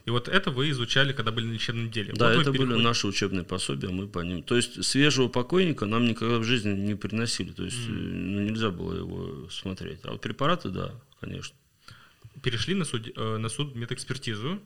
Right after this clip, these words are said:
Speaker 1: и тут, получается, встречаетесь уже с настоящими покойниками, потому что это координатура, да, вы уже при
Speaker 2: Ну,
Speaker 1: реальных делах?
Speaker 2: мы столкнулись с ними раньше, потому что
Speaker 1: Ага.
Speaker 2: цикл судебной медицины, он проходит, проходится на пятом,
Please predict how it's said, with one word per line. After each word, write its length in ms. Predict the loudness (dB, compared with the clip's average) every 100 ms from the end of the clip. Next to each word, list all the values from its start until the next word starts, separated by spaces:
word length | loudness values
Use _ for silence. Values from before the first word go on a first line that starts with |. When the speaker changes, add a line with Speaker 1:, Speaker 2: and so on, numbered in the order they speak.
| -10
Speaker 1:
и 60 | -6
тут, 300 | -4 -6 -8
получается, 380 | -6 0 0 -2
встречаетесь 480 | -6 -2 -2 -2 -6
уже 140 | -6
с 140 | -4
настоящими 580 | -2 0 4 4 4 -2
покойниками, 680 | -8 -6 -6 -6 -8 -12 -12 -8
потому 140 | -6
что 120 | -6
это 120 | -4
координатура, 720 | -6 -2 -2 0 -2 -2 0 2
да, 120 | 2
вы 100 | 0
уже 160 | 0 2
при 160 | 6
Speaker 2:
Ну, 60 | 8
Speaker 1:
реальных 500 | 8 6 4 4 4
делах? 240 | 4 2
Speaker 2:
мы 600 | 2 -2 -2 2 4 6
столкнулись 540 | 4 2 2 4 4 2
с 80 | 4
ними 160 | 6
раньше, 300 | 8 6 4
потому 300 | 2 4 6
что 280 | 6 6 6
Speaker 1:
Ага. 80 | 6
Speaker 2:
цикл 320 | 2 2 2
судебной 440 | 4 4 4 4
медицины, 480 | 2 0 0 0 0
он 460 | 0 0 0 0 -2
проходит, 580 | -4 -4 -2 -2 -4 -8 -10 -6
проходится 480 | -4 -2 -4 -4 -4
на 100 | -2
пятом, 580 | -2 -4 -4 -6 -8